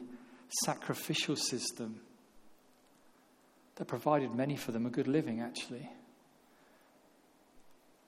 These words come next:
That in this passage, he's predicting his death.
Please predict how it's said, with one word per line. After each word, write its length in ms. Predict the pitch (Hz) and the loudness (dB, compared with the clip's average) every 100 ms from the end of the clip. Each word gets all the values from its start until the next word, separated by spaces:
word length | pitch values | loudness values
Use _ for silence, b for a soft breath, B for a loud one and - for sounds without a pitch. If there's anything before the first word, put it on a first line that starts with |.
| - - - - _ - _ _ _ _ _ _ _ _ - | -20 -20 -20 -20 _ -20 _ _ _ _ _ _ _ _ 2
That 100 | 151 | 6
in 140 | 175 | 8
this 160 | 165 - | 8 4
passage, 540 | - 190 - 156 - | 6 6 8 2 4
he's 220 | 151 139 | 2 2
predicting 640 | - - 139 185 180 165 143 | 0 0 8 8 8 0 2
his 160 | 135 | 0
death. 560 | 120 156 165 160 - | 6 8 8 6 -2